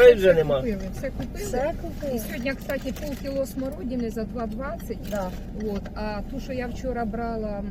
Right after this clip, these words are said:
Speaker 1: двісті п'ятдесят грам, вона дорожча, але вона крупніша. Але за чотири сорок, е, сорок кілограм, кілограм чорної смородини, це взагалі ні о чому, Слава.
Speaker 2: Ну, понятно,
Speaker 1: Ти її
Speaker 2: да.
Speaker 1: тільки собери, попробуй. Маліна сім тридцять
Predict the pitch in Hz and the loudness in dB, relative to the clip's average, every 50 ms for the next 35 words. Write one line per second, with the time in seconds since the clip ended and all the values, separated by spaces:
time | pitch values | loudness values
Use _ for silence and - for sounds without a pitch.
0 | 202 202 208 190 - 220 233 220 - 226 226 - - 226 - 220 214 202 208 208 | -6 -8 -8 -6 -6 -6 -6 -6 -4 -6 -8 -8 -8 -8 -6 -6 -6 -6 -6 -6
1 | 196 190 190 196 202 214 202 190 196 196 190 190 190 214 226 226 226 220 220 226 | -6 -6 -6 -6 -6 -6 -6 -6 -6 -6 -6 -6 -6 -6 -4 -4 -4 -4 -4 -4
2 | 233 233 - 240 226 202 190 196 190 170 156 - 180 - - - - - - - | -6 -6 -8 -8 -8 -6 -6 -6 -6 -6 -8 -8 -10 -10 -10 -10 -10 -10 -12 -12
3 | - - - 254 269 277 269 233 196 185 220 220 - - - - 294 - - 269 | -10 -6 -4 -2 0 0 0 -2 -2 -2 -4 -4 -4 -6 -10 -10 -10 -8 -8 -8
4 | - - 277 277 269 247 240 - - 233 226 226 - - - - - - - - | -6 -4 -4 -2 -2 -2 -4 -4 -4 -4 -4 -6 -8 -10 -10 -12 -12 -12 -10 -6
5 | 262 254 240 226 - - 247 240 233 226 220 226 240 220 208 196 185 - - - | -4 -4 -4 -4 -6 -6 -6 -4 -4 -4 -4 -4 -4 -6 -6 -6 -8 -10 -10 -12
6 | - - - - - 233 226 220 220 220 220 226 220 220 208 185 175 - - - | -12 -12 -10 -6 -2 0 0 0 0 -2 -2 -4 -4 -4 -4 -6 -8 -8 -4 -2
7 | 226 214 202 190 190 196 - - 214 208 208 254 269 233 233 214 202 190 185 185 | -2 -2 -2 -4 -8 -8 -6 -6 -6 -4 -4 -4 -4 -4 -4 -4 -4 -6 -8 -8
8 | 208 202 208 202 196 - - 226 214 208 202 196 185 190 - - 170 165 165 - | -8 -8 -8 -8 -8 -6 -6 -4 -4 -4 -4 -4 -6 -8 -8 -10 -10 -10 -10 -10
9 | - - 175 156 156 151 156 156 151 160 165 160 147 135 123 117 120 123 - 240 | -10 -10 -10 -8 -4 -2 -2 -2 0 0 0 0 2 0 0 -2 -2 -4 -4 -2
10 | 240 240 240 233 233 233 220 - 240 226 - 247 226 202 202 208 185 170 160 - | 0 0 0 0 0 -2 -2 -2 -2 -4 -2 -2 -4 -2 -2 -4 -4 -6 -8 -10
11 | - - - 175 170 160 - 165 - - - - - - - - 220 226 254 262 | -10 -10 -8 -8 -10 -10 -10 -10 -10 -10 -10 -10 -10 -8 -4 -2 -2 -2 -2 -2
12 | 294 302 277 254 226 - - 247 233 226 - 190 180 - - 185 | -4 -6 -6 -6 -6 -6 -4 -4 -4 -4 -4 -6 -8 -8 -8 -10